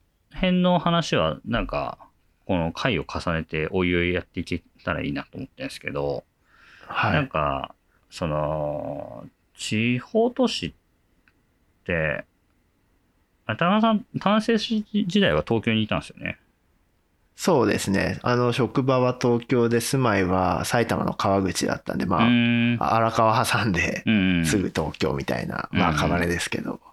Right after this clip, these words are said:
Speaker 2: はい。あの、あの界隈にいましたね。
Speaker 1: なるほど、なるほど。ね、でも東京ってやっぱりこう、空き家とか、まあ、東京の空き家のとこもいっぱいありますけど、なんか、
Speaker 2: うん。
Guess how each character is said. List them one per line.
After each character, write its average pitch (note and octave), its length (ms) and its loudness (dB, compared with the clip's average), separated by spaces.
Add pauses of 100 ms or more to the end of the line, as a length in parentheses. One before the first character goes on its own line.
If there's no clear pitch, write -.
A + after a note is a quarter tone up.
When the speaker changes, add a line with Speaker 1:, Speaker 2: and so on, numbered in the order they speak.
(240)
Speaker 2:
は - 260 -2
い。 - 40 -4
あ - 120 -2
の、 E2 120 -2 (160)
あ A2+ 80 -2
の B2 100 2
界 C3+ 200 2
隈 F#2+ 180 2
に F#2 240 -6 (180)
い F2+ 60 -6
ま F2+ 120 -2
し - 120 -2
た - 60 -4
ね。 - 100 -10
Speaker 1:
な G2 140 2
る F#2 40 2
ほ F#2 60 2
ど、 F2 60 2
な D#2+ 80 0
る C#2+ 100 -2
ほ C2 80 -6
ど。 - 60 -12 (320)
ね、 F#2 320 -2
で G2+ 140 -2
も F2 100 -2
東 G#3 300 -2
京 G#3+ 160 2
っ G#3 80 -6
て - 160 -4
や F#3 60 2
っ - 140 -8
ぱ D3+ 100 0
り F2+ 60 0
こ D2 560 0
う、 - 40 -20
空 D#2+ 140 -4
き C3+ 180 -4
家 C3 240 -2
と B2+ 100 -2
か、 D2 320 -4
ま B2 180 2
あ、 - 40 0
東 - 180 -2
京 E3+ 80 0
の E3 60 2
空 D#3+ 100 2
き - 40 -2
家 E3+ 80 2
の D#3+ 80 2
と D#3 100 0
こ A2+ 40 2
も D2+ 100 0
い - 20 -4
っ - 120 -6
ぱ E2 100 0
い - 20 2
あ D#2+ 40 0
り E2+ 60 0
ま F#2+ 100 0
す - 140 -12
け - 100 -10
ど、 C#2 540 -8
な F#2+ 160 -2
ん F#2+ 140 0
か、 C2+ 240 0
Speaker 2:
う - 20 -18
ん。 - 40 -20